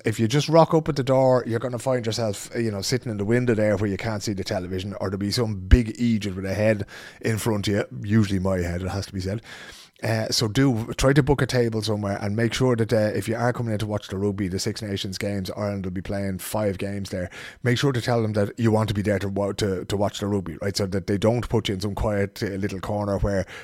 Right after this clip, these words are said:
great place for first L, Tinder date, not that great if you're cheering on the boys in green, right? And of course, don't forget that the girls in green will be taking part in their own competition, so you can also book tables for that.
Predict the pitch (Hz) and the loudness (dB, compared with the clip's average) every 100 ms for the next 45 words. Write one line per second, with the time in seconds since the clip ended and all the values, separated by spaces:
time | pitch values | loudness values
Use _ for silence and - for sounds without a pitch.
0 | - - 113 - 110 - 101 - 107 - | -4 2 4 6 4 2 -2 2 2 2
1 | 104 95 - 131 107 107 101 - - 104 | 0 0 4 4 4 4 2 0 -6 -2
2 | 120 113 - 110 - 110 98 98 95 - | -2 -2 -2 -2 0 2 2 -2 -2 -2
3 | 98 95 95 90 95 95 95 90 95 - | -4 -2 -4 -4 -4 -4 -6 -8 -8 -8
4 | - 120 - - - - 147 139 135 - | -4 -4 -6 -14 -14 -2 0 2 2 0
5 | 117 110 110 - 95 98 110 131 123 113 | -4 -2 -2 -2 -4 -2 0 0 0 2
6 | 117 110 101 101 113 98 95 110 104 - | 2 2 0 -2 -2 -4 -4 -2 -2 -2
7 | 101 92 95 123 123 117 104 - 104 98 | -4 -2 -2 -2 -4 -4 -4 -2 -2 -2
8 | 85 95 98 95 107 117 98 107 - - | -4 -4 -4 -4 -4 -2 -2 -4 -4 -4
9 | 110 90 92 98 101 107 | -4 -4 -8 -8 -4 -4